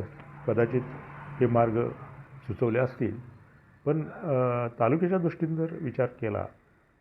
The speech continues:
तर यातून नेमका विकास कुणाचा आणि कसा होणार याचे स्पष्टीकरण हवे. कारण का आपला चंदगड तालुका चंदगडच नव्हे तर, अ, चंदगड विधानसभा मतदारसंघ जो आहे या मतदारसंघाचं जीविताचं साधन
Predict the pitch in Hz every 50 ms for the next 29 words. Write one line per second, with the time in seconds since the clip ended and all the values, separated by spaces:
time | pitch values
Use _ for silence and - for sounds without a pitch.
0 | _ - 131 127 135 127 123 123 165 156 151 139 127 117 110 135 135 131 127 -
1 | - - - 117 110 - 135 131 127 131 - - - _ - - 110 120 127 127
2 | 135 131 131 - - - - - 107 117 117 - - - - 139 110 95 95 90
3 | 85 90 92 - _ _ _ _ _ _ _ _ _ _ _ _ _ _ _ -
4 | - 113 101 - 131 - - - - 110 - - - 110 117 101 98 104 90 98
5 | 90 104 139 - - _ _ _ _ _ _ _ _ _ _ _ _ _ _ -
6 | - 120 123 147 - 160 160 165 165 - - - - 139 127 - 131 131 135 139
7 | 143 139 - 143 120 117 113 135 151 165 - 135 117 120 117 117 120 101 98 -
8 | - - - - - 117 110 110 117 131 147 139 - 143 131 127 107 98 107 127
9 | - - - - - - - - - 120 123 127 127 - - 165 160 139 120 117
10 | 117 113 110 107 107 104 - 123 110 113 120 131 135 123 113 107 123 127 127 135
11 | 131 127 131 135 139 139 120 101 95 117 117 - - 123 117 107 113 110 101 87
12 | 92 87 104 131 - - - - - - - - - - - 113 113 120 117 98
13 | 123 123 - - 139 127 131 127 127 139 139 135 143 151 175 175 - - 123 107
14 | 92 113 123 147 143 147 135 127 127 147 135 - - 104 101 123